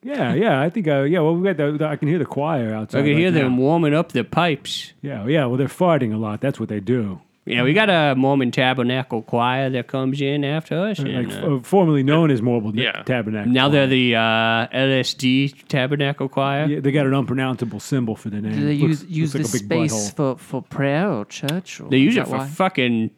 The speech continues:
Speaker 3: They,
Speaker 2: For
Speaker 3: they,
Speaker 2: fucking
Speaker 1: fucking
Speaker 3: they have a show that, that comes on directly
Speaker 2: Yeah.
Speaker 3: after
Speaker 1: It's just a
Speaker 3: ours.
Speaker 1: show.
Speaker 4: Oh,
Speaker 1: It's
Speaker 4: they
Speaker 1: just like a,
Speaker 4: perform.
Speaker 1: it's basically just an auditory orgy. They just fuck.
Speaker 2: Yeah, but it's, like, disgusting fucks.
Speaker 1: Yeah,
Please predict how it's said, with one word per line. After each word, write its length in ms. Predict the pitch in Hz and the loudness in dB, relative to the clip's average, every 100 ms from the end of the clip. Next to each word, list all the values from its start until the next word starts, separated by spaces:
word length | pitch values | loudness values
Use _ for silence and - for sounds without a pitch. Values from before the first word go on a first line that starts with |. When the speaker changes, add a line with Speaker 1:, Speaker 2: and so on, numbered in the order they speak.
| _ - | _ -8
Speaker 3:
They, 120 | 147 | -6
Speaker 2:
For 280 | 151 - - | -6 -8 -10
Speaker 3:
they, 80 | 90 | -2
Speaker 2:
fucking 360 | 165 - 135 127 | 0 4 4 4
Speaker 1:
fucking 320 | 147 - 131 | 2 0 0
Speaker 3:
they 80 | 160 | 0
have 100 | 143 | 0
a 60 | |
show 400 | 139 147 131 104 - _ _ | -2 -2 -2 -6 -12 _ _
that, 180 | 123 - | -10 -10
that 100 | 113 | -8
comes 220 | 127 113 | -8 -6
on 140 | 107 101 | -8 -6
directly 440 | 101 95 98 104 | -8 -6 -4 -2
Speaker 2:
Yeah. 240 | 113 101 - - | 0 -2 -6 -6
Speaker 3:
after 60 | 110 | -2
Speaker 1:
It's 100 | 123 | -2
just 140 | 190 | -2
a 40 | |
Speaker 3:
ours. 80 | 135 | 0
Speaker 1:
show. 140 | 160 180 | 2 2
Speaker 4:
Oh, 60 | 160 | 2
Speaker 1:
It's 80 | |
Speaker 4:
they 60 | 127 | 2
Speaker 1:
just 160 | 160 - | 0 0
like 160 | - | 0
a, 40 | 139 | 0
Speaker 4:
perform. 420 | 117 117 113 120 | -2 -6 -10 -12
Speaker 1:
it's 100 | 113 | -4
basically 300 | 113 170 143 | -2 0 0
just 180 | 135 143 | -2 -2
an 100 | 131 | -2
auditory 460 | 139 147 139 143 127 | 0 -2 0 0 0
orgy. 440 | 135 147 110 101 | 2 2 0 -6
They 140 | 110 | -8
just 220 | 110 117 - | -8 -8 -4
fuck. 320 | 139 - - _ _ _ _ | -6 -6 -18 _ _ _ _
Speaker 2:
Yeah, 380 | 131 127 123 110 | 0 2 2 0
but 160 | - 135 | 0 -2
it's, 140 | 127 | 0
like, 180 | 131 120 | -2 -2
disgusting 760 | 117 - - 190 185 - 113 110 | -4 -6 -2 -2 -2 -2 -4 -4
fucks. 580 | - 113 104 - - - _ _ | -6 -6 -6 -10 -16 -16 _ _
Speaker 1:
Yeah, 280 | 147 110 | -6 -6